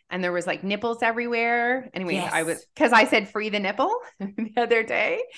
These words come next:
Speaker 1: And someone was like, "Oh, did you hear about this?" I, I hadn't. And I'm, now I need to Google it
Speaker 2: I,
Speaker 1: with my
Speaker 2: I don't
Speaker 1: tool that I carry around with me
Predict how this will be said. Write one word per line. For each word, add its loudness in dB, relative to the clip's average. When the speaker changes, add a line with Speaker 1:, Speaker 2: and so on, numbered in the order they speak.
Speaker 1:
And -2
someone 4
was 2
like, 4
"Oh, 8
did -2
you 0
hear 2
about 0
this?" -4
I, 0
I 2
hadn't. 4
And -4
I'm, -2
now 2
I 2
need -6
to 0
Google -2
it 0
Speaker 2:
I, 4
Speaker 1:
with 2
my 6
Speaker 2:
I 4
don't 0
Speaker 1:
tool 6
that 4
I 4
carry 0
around 2
with -2
me -6